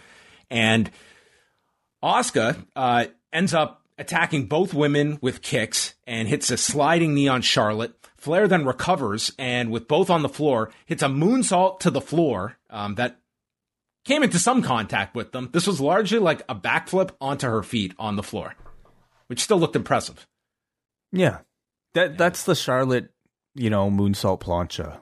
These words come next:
Speaker 1: It's
Speaker 2: Like,
Speaker 1: more like
Speaker 2: it's
Speaker 1: the gust of wind sends everybody falling.
Speaker 2: Yeah.
Speaker 1: Inside, uh, Ripley and Asuka hit a double superplex onto Charlotte. Charlotte then came back and hit both with chop blocks and a double natural selection and tried to pin both simultaneously,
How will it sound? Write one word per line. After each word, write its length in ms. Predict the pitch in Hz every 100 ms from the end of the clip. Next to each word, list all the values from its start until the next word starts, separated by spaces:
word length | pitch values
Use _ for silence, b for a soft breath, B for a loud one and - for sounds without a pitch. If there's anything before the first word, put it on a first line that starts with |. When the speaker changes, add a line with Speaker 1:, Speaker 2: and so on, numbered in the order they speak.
| _
Speaker 1:
It's 60 | -
Speaker 2:
Like, 60 |
Speaker 1:
more 160 | 220 220
like 140 | 175 143
Speaker 2:
it's 20 |
Speaker 1:
the 60 | 135
gust 280 | 170 175 160
of 100 | 117
wind 440 | 131 123 110 98
sends 280 | - 117 107
everybody 380 | 110 110 98 95
falling. 380 | 101 90 87 87 _ b b b b b b b b b
Speaker 2:
Yeah. 140 | 98 - _ _ _ -
Speaker 1:
Inside, 640 | 202 240 165 123 123 123
uh, 160 | 131 131
Ripley 320 | 131 180 180
and 100 | 151
Asuka 420 | 143 147 151 170 151
hit 140 | 139
a 40 | 117
double 360 | - 151 170
superplex 680 | - - 156 160 - 147 - -
onto 220 | 139 120
Charlotte. 500 | - 143 135 135 135 b b
Charlotte 380 | - 180 175 175
then 140 | 165
came 200 | 147 139
back 240 | 123 143 139
and 100 | 113
hit 160 | 117
both 320 | - 147 151 -
with 160 | 95
chop 320 | - 170 165
blocks 320 | 156 151 151 -
and 140 | 156
a 80 | 139
double 640 | 104 - 196 208 110 90 b -
natural 500 | 143 175 175 185 180
selection 640 | 147 139 147 - 90 90 b b b
and 220 | 160 156
tried 320 | - 165 196 196
to 60 | -
pin 320 | - 190 175
both 340 | - 170 202
simultaneously, 1120 | - 151 185 190 185 175 185 147 - 120 110